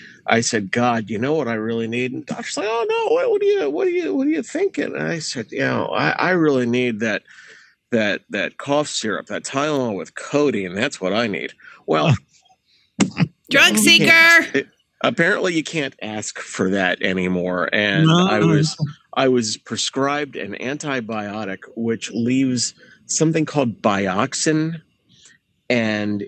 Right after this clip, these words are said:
Speaker 1: it, it, it's left this taste in my mouth like I've given a blowjob to a roll of pennies.
Speaker 2: <laughs>
Speaker 1: Okay. And then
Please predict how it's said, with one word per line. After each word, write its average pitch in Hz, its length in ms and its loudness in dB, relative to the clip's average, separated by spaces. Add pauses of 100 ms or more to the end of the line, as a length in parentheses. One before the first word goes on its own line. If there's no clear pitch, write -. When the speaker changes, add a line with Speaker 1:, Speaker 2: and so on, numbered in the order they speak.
Speaker 1:
it, 113 300 0
it, 120 240 2
it's 113 240 -2
left 135 300 0
this - 380 -2 (240)
taste 143 400 2
in 127 100 2
my 117 160 2
mouth 104 460 -2 (320)
like 117 200 0
I've 104 160 -2
given 123 280 2
a 104 40 -2
blowjob 117 840 -2
to 104 160 2
a 104 80 4
roll 110 360 4
of 101 160 -6 (220)
pennies. 117 520 -4 (100)
Speaker 2:
<laughs> - 160 -4 (360)
Speaker 1:
Okay. 98 480 0 (800)
And 110 580 0 (560)
then 135 680 2